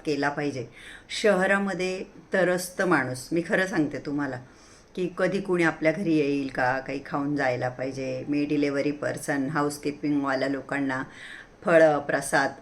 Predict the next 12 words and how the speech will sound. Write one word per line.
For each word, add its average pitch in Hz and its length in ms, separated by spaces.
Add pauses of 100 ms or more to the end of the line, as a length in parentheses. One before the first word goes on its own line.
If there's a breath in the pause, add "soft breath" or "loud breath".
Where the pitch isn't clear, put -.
(100)
जे 220 100
काही 185 240 (380)
माझ्या 180 320
स्वार्थापोटी 254 680
म्हणा, 170 260
की 139 720
आपली 147 260
संस्कृती 147 560
जपायची 143 500
म्हणून 165 260
देत 175 220
असते. 151 260